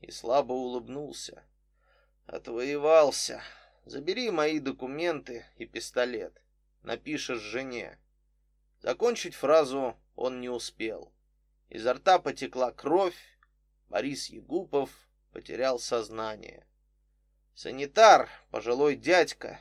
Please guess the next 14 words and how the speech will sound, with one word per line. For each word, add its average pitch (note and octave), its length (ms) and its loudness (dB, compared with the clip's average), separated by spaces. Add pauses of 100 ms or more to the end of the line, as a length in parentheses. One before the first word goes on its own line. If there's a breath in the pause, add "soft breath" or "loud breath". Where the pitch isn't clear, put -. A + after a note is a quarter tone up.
передавая G#3 560 0
мне D#3 240 -2
стопку F3+ 540 -2
окровавленных B2+ 760 2
документов D3 720 -8 (120)
и - 80 -20
пистолет B2+ 560 -6
Т B2 140 -2
Т, F#3 380 -2 (480)
сказал, F#3 600 4
вздыхая: A#2+ 760 0 (720)
«Кончается, E3+ 1040 6 (180 loud breath)
товарищ A#2+ 480 2
капитан. A2+ 680 -4